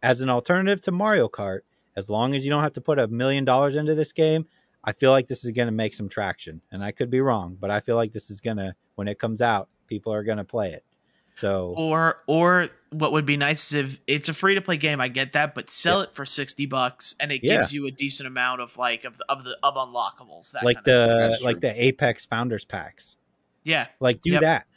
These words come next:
Speaker 1: Like, I would pay thirty dollars to get all the characters unlocked, like the original
Speaker 2: Yeah.
Speaker 1: characters.
Speaker 3: Yeah.
Speaker 2: Yeah,
Speaker 1: Give me that.
Speaker 2: exactly.
Speaker 1: I'm in. Um, yeah. So when that drops, everybody check that out. I think you'll be surprised.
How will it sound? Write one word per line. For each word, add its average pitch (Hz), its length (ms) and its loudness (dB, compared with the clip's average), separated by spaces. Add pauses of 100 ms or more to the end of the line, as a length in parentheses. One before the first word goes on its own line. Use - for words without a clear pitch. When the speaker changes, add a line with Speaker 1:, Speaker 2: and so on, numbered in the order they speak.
(120)
Speaker 1:
Like, 123 160 -2
I 135 120 4
would 262 140 2
pay 151 220 4
thirty 139 340 2
dollars 120 460 2
to 120 80 -6
get 120 160 0
all 120 180 4
the 117 100 -2
characters 110 480 -4
unlocked, 101 460 -8
like 113 160 -2
the 113 120 -2
original 113 440 0
Speaker 2:
Yeah. 110 140 -4
Speaker 1:
characters. 151 440 -4 (160)
Speaker 3:
Yeah. 151 140 -6
Speaker 2:
Yeah, 170 140 2
Speaker 1:
Give - 80 4
me 233 80 4
that. 220 180 6
Speaker 2:
exactly. 117 200 -10 (200)
Speaker 1:
I'm 127 160 0
in. 113 240 0 (400)
Um, 117 520 2
yeah. 110 260 2
So 117 500 2 (300)
when 131 120 -2
that 147 200 4
drops, 139 340 2
everybody 123 400 0
check 117 300 -6
that 110 200 0
out. 110 180 0
I 104 60 -2
think 110 220 -10
you'll 110 80 -6
be 101 140 -8
surprised. 101 720 -8